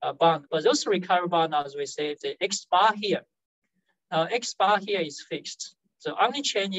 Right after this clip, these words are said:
here is X star lambda. So this is, uh, uh, uh, uh, uh, changing vectors here. X bar is fixed. So in, uh, this property, uh, is known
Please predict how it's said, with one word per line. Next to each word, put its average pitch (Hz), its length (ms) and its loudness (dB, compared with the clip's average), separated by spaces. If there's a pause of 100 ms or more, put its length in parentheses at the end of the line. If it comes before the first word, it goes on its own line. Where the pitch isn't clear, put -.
(100)
here 170 180 -2
is 143 160 -6
X 165 260 -6
star 143 400 -2
lambda. 139 380 -12
So 156 240 -14
this 190 240 -6
is, 147 220 -8
uh, 139 200 -10 (100)
uh, - 840 -14
uh, 71 800 -12 (520)
uh, - 1120 -12
uh, 131 400 -16 (880)
changing 208 460 0
vectors - 600 -6
here. - 200 -6
X 214 280 0
bar 165 220 4
is 147 140 -8
fixed. - 340 -12 (280)
So 190 180 2
in, 185 320 -2
uh, 175 340 6
this 285 220 2
property, 196 680 -2 (540)
uh, 143 200 -4
is 147 280 -10
known 165 340 2